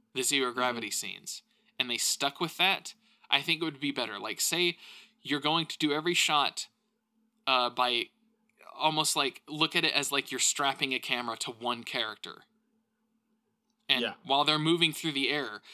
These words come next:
Speaker 1: it takes a while, and it's maybe a little dizzy at first, but then you have your bearings, and you're moving along with them through the scene. And when
Speaker 2: Yeah.
Speaker 1: you do that, now stuff has to stay in place. You get an idea of where things are. And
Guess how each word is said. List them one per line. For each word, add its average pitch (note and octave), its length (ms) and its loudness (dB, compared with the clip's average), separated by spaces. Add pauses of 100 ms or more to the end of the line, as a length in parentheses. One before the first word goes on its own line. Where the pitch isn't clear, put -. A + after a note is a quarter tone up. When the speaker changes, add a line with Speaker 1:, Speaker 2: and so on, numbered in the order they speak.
(220)
Speaker 1:
it - 160 -2
takes G#3 320 2
a F3+ 40 4
while, A#2+ 400 0
and B2 120 -4
it's A#2+ 160 -8
maybe E3 260 0
a D3+ 40 2
little D#3+ 200 2
dizzy C#3 240 -2
at F#2 80 -4
first, D3 320 -4
but C#3 100 -6
then C#3 120 -4
you C#3 80 -6
have B2+ 240 -4
your B2 100 -6
bearings, A2+ 520 -10
and C#3+ 120 -4
you're B2+ 100 -6
moving D#3+ 360 2
along D3+ 360 2
with C3+ 240 -4
them C3 300 2 (340)
through D3+ 320 2
the C3+ 120 -4
scene. B2 400 0 (320)
And B2+ 280 0
when B2 160 0
Speaker 2:
Yeah. C3+ 60 2
Speaker 1:
you C3+ 60 0
do C#3+ 140 2
that, G#3 240 0 (300)
now D3+ 400 0
stuff - 360 0
has D3 240 2
to C#3+ 100 -2
stay C3 260 0
in D#3+ 140 -2
place. - 540 0 (340)
You B2 100 -10
get C#3+ 140 0
an D3 60 -2
idea D#3 320 2
of B2 100 -6
where B2+ 240 -2
things C#3 340 -4
are. F#2+ 280 -8 (560)
And B2+ 340 0